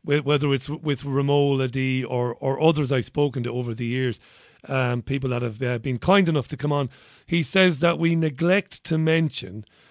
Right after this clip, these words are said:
that smart meters are deadly and they emit far more radiation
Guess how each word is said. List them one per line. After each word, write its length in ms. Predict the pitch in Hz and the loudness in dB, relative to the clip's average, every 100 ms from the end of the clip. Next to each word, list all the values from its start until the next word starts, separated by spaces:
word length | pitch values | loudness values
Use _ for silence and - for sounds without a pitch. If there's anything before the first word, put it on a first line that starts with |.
| - _ - | -20 _ -10
that 360 | 143 160 151 131 _ - | 0 2 2 -4 _ -12
smart 640 | - 175 202 214 202 - | -2 4 6 6 4 2
meters 480 | 156 151 123 120 113 | 0 2 0 -4 -4
are 140 | 117 107 - | -4 -6 0
deadly 500 | 151 143 107 95 - - | 2 2 -2 -10 -16 -6
and 420 | 151 139 131 123 | -2 0 0 -2
they 280 | - 139 147 | 0 0 2
emit 560 | 147 151 180 - - - _ _ | 0 2 2 0 -12 -16 _ _
far 400 | - - 180 190 | -6 2 4 6
more 380 | 175 160 151 135 | 4 4 4 2
radiation 840 | 147 147 135 135 143 139 - - | 2 2 2 2 0 -2 -6 -12